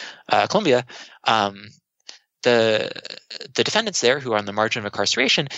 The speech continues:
it looks like are probably committing slightly more serious crimes than the ones that we see, um, in the U S. And so potentially, if the defendants are committing somewhat more serious crimes, uh, then one reason why these effects may be so positive is potentially,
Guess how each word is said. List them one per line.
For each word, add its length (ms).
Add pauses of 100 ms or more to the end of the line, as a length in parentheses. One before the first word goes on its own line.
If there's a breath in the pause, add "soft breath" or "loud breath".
it 60
looks 220
like 160
are 40
probably 400
committing 360
slightly 420
more 160
serious 400
crimes 380
than 80
the 80
ones 220
that 100
we 80
see, 420
um, 420 (120)
in 140
the 80
U 100
S. 320 (440 loud breath)
And 100
so 260
potentially, 680
if 120
the 80
defendants 240
are 80
committing 440
somewhat 280
more 100
serious 400
crimes, 480 (400 loud breath)
uh, 320
then 280 (180)
one 220
reason 440
why 240 (280)
these 140
effects 280
may 80
be 100
so 160
positive 460 (240 loud breath)
is 100
potentially, 720